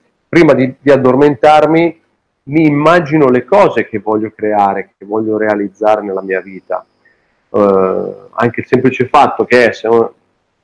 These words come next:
capitato, se c'è un raffreddore, voglio che il raffreddore mi passi il giorno dopo, mentalmente alla notte, prima di andare a letto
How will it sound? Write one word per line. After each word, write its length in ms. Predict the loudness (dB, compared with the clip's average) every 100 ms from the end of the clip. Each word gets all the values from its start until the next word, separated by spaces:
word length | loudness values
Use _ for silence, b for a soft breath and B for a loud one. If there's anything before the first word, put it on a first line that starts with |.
| _
capitato, 520 | -20 -4 2 2 0
se 140 | -10 -10
c'è 160 | -4
un 140 | -2 0
raffreddore, 1000 | -2 0 0 2 2 4 4 2 -2 _ _ _ _ _ 0
voglio 540 | 2 2 0 0 -4
che 140 | -2 -2
il 240 | 0 -2
raffreddore 1000 | 0 0 -2 -6 -4 0 4 6 6 4
mi 180 | 0 -2
passi 400 | 0 0 -4 -16
il 140 | -14
giorno 340 | -4 -2 0 2
dopo, 420 | 4 2 2 -2
mentalmente 1080 | 0 0 0 0 -2 2 2 0 0 2 4
alla 180 | 4 4
notte, 640 | 4 2 -2 -2 0 0
prima 240 | -2 -2
di 60 | -2
andare 240 | 0 2
a 40 | 4
letto 520 | 4 2 0 0